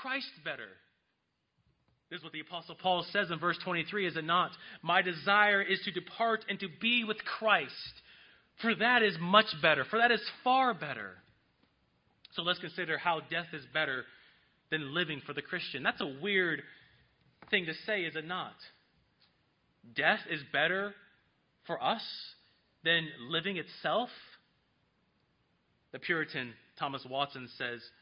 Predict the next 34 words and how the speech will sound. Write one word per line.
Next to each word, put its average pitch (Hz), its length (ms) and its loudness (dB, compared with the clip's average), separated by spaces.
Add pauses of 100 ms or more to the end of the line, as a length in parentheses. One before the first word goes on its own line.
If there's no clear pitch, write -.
(440)
"Death 165 260 2 (160)
puts 170 180 -10
an 143 100 -12
end 143 520 -6 (960)
to 160 180 -10
all 151 340 -2
of 123 100 -10
our 120 120 -6
evils." 101 680 -16 (1400)
Death 185 200 0 (120)
puts - 200 -4
an 156 120 -2
end 147 520 0 (100)
to 147 140 -6 (160)
all 160 540 4
of 139 320 0
our 120 260 0
evils. 107 680 -10 (480)
And 196 120 6
to 208 80 2
the 180 100 4
Christian, 202 520 8
is 180 340 0
that 190 320 8
not 196 300 8
the 175 140 0 (100)
utmost 180 760 0 (220)
of 165 140 0 (180)
truth? 147 260 0 (400)
Is 190 220 4
that 202 240 10
not 220 200 8
the 202 80 2 (180)
sweetest 240 380 6